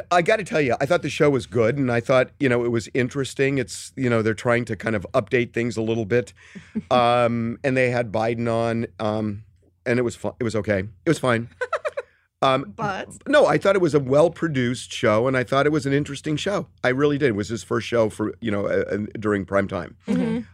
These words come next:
Speaker 1: Um, and I thought it was good. Um, he had Dwayne "The Rock" Johnson on, which I think is great programming, and I thought that was really smart again.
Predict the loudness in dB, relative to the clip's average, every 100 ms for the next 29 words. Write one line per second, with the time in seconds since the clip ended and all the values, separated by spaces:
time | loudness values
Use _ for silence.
0 | _ -2 2 2 2 0 0 0 0 -2
1 | _ _ _ _ _ _ _ 2 2 0
2 | -4 _ _ _ _ -2 2 4 2 2
3 | 2 2 0 2 0 0 -2 -6 -4 -2
4 | -2 -2 -4 -6 0 0 0 2 2 2
5 | -6 -8 -8 -4 -2 -2 -2 -2 -2 -2
6 | -2 -2 -2 -2 -2 -4 -6 -6